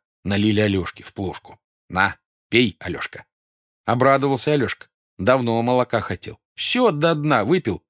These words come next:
и плошку языком вылизал. Напился Алешка,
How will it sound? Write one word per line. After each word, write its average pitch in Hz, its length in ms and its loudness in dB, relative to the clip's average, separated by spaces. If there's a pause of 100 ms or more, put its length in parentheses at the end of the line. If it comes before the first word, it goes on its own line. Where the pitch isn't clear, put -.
(140)
и 113 100 0
плошку - 480 0
языком 117 580 0
вылизал. 82 400 -4 (840)
Напился 139 580 0
Алешка, 139 480 0